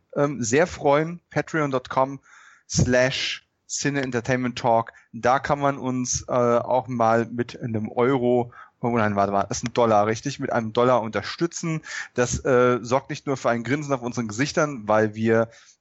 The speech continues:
ähm, diesen Podcast dann doch auch kostenneutral für euch zur Verfügung stellen können, sondern es sorgt auch für die Produktion von Bonusmaterial,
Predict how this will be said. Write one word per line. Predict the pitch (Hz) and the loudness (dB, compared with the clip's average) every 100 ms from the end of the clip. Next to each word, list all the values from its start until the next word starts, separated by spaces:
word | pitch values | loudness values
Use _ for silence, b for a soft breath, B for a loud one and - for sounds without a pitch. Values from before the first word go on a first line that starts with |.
| - | 0
ähm, | 117 113 | 0 0
diesen | 107 104 107 | -4 -8 -6
Podcast | - - - 110 104 - - | -6 -6 -2 0 0 -6 -4
dann | 110 107 | -2 -2
doch | 113 | -6
auch | - 110 - | -4 -6 -2
kostenneutral | 123 - 120 110 - 104 110 | -4 -2 0 0 0 2 2
für | 110 - | 0 -6
euch | 110 | -8
zur | - 101 | -6 -10
Verfügung | - 180 220 196 | -8 -6 -4 -2
stellen | - 156 147 151 | 0 -2 -2 -2
können, | - 135 135 B B B - | 0 0 -2 B B B -4
sondern | 117 143 147 | 0 2 2
es | 123 | 2
sorgt | 123 120 | 0 -2
auch | - 120 - - | 2 0 0 -10
für | - - 113 110 | -10 -2 2 2
die | 110 | 0
Produktion | - 113 - 120 | -2 -2 0 -2
von | 117 - 120 127 B B B - | -2 0 2 0 B B B -10
Bonusmaterial, | 107 113 147 156 131 - 135 - 123 123 123 127 | -2 2 4 2 0 0 0 0 2 4 4 4